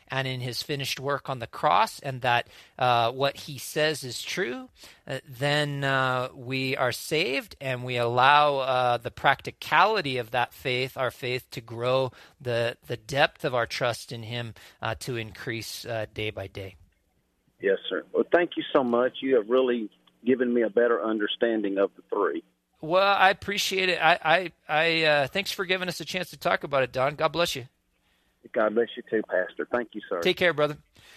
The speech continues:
Speaker 1: Three zero three, six nine zero, three thousand. Let's go to Dolly in Greeley, Colorado. Dolly, welcome to the program.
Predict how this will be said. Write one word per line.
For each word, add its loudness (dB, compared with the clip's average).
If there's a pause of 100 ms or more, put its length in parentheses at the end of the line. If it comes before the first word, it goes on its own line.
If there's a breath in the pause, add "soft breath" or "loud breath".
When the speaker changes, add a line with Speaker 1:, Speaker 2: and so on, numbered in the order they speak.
(640 soft breath)
Speaker 1:
Three -2
zero 4
three, -4
six -8
nine 2
zero, 2
three -8
thousand. 6
Let's -4
go 0
to 2
Dolly 4
in -6
Greeley, -6
Colorado. 2
Dolly, 0
welcome -6
to -8
the -16
program. -6